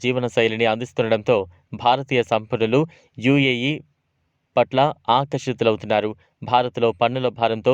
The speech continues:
తమ సంపదను కోల్పోతున్నామని భావించే సంపన్నులు తమ సంపదను రక్షించుకోవడానికి యూఏఈకి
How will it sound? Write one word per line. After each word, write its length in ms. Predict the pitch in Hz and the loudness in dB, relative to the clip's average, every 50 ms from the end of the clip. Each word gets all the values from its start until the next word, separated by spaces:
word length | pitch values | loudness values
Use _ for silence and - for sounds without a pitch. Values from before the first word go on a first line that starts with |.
| 135 - | 0 2
తమ 120 | 123 110 110 - - | -2 -2 -2 -2 -2
సంపదను 400 | 117 117 113 - 123 127 120 110 - | -2 -2 -2 -4 -2 -2 -2 0 2
కోల్పోతున్నామని 640 | 117 120 120 - 131 120 - 120 120 113 113 113 101 - | 2 2 0 0 -6 -4 -2 0 0 0 0 -2 0 0
భావించే 340 | 113 107 110 110 - 117 110 - - | 0 0 0 -2 -2 -2 -2 0 0
సంపన్నులు 460 | 110 110 104 127 117 120 117 113 101 90 87 - _ _ _ _ _ - | -2 -2 -2 -2 -2 0 0 0 -2 -2 -6 -14 _ _ _ _ _ -4
తమ 140 | 143 139 143 143 - | -2 -2 -2 0 0
సంపదను 400 | 139 135 143 156 165 151 143 131 117 | 0 0 0 -2 -4 -4 -2 -4 -6
రక్షించుకోవడానికి 800 | 110 - - 135 120 - - 127 117 113 113 113 117 - 131 110 92 90 _ _ _ _ _ _ 123 113 | -6 -4 -6 -6 -6 -6 -4 -2 0 0 0 0 0 -2 -2 -2 -2 -4 _ _ _ _ _ _ -2 0
యూఏఈకి 560 | 127 135 135 135 123 117 120 123 117 - 139 | 2 2 2 2 0 0 -2 -4 -2 -2 -2